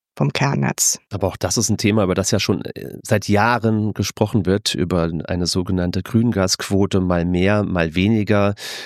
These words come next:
Speaker 2: Ist immer mal wieder still geworden. In der letzten Legislaturperiode gab es einen Vorschlag aus der S-P-D-Bundestagsfraktion, da ein, ja, zumindest mal mit einem kleinen Prozentsatz einen Einstieg zu wagen, aber der Vorschlag hat nicht verfangen, ist nicht weiter,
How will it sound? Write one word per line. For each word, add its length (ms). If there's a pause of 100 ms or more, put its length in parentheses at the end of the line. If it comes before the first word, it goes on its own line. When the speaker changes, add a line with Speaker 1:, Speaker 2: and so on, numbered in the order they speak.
(120)
Speaker 2:
Ist 100
immer 160
mal 160
wieder 320
still 320
geworden. 580
In 100
der 80
letzten 240
Legislaturperiode 960
gab 260
es 100
einen 180
Vorschlag 520
aus 260
der 180
S-P-D-Bundestagsfraktion, 2000 (560)
da 280
ein, 480 (220)
ja, 120
zumindest 360
mal 160
mit 140
einem 220
kleinen 340
Prozentsatz 800
einen 80
Einstieg 800
zu 240
wagen, 680
aber 500
der 140
Vorschlag 400
hat 120
nicht 160
verfangen, 480
ist 160
nicht 160
weiter, 460